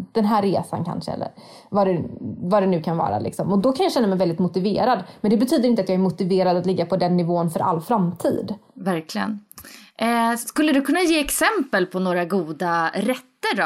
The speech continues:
Speaker 2: Jag tänkte tre stycken. Eh, om vi börjar med en, eh, vardagsrätt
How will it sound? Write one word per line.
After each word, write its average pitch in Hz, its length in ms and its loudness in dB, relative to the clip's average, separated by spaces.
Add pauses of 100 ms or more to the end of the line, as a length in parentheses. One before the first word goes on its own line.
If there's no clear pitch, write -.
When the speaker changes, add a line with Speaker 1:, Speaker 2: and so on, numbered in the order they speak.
Speaker 2:
Jag 208 120 -8
tänkte 208 540 0 (220)
tre 302 260 0
stycken. 285 580 -4 (440)
Eh, 214 480 -2
om 220 100 0
vi 240 80 0
börjar 220 320 0
med 208 160 2 (140)
en, 196 280 0
eh, 185 240 -2
vardagsrätt 196 800 -4